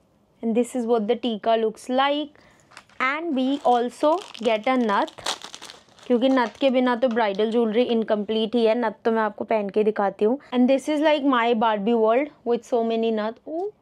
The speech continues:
it is so pretty। I love this नथ। मुझे तीनों ही नथ काफ़ी ज़्यादा पसंद आई। And this one is again very, very pretty। इसमें थोड़ा सा वर्क है, जैसे मेरी जो पहली वाली नथ थी वो एकदम ही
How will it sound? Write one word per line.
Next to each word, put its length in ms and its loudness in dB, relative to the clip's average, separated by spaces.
it 140 -10
is 180 -6
so 80 -6
pretty। 600 -6
I 180 0
love 220 0
this 220 -4
नथ। 200 -6
मुझे 140 2
तीनों 300 2
ही 40 2
नथ 260 0
काफ़ी 240 0
ज़्यादा 220 2
पसंद 400 -2
आई। 220 0
And 160 -2
this 180 -2
one 200 -2
is 140 -2
again 240 0
very, 260 2
very 220 0
pretty। 300 -2
इसमें 240 2
थोड़ा 400 2
सा 180 0
वर्क 420 2
है, 340 0
जैसे 200 0
मेरी 220 0
जो 420 -2
पहली 260 -2
वाली 180 -2
नथ 160 0
थी 60 -2
वो 100 2
एकदम 300 0
ही 100 2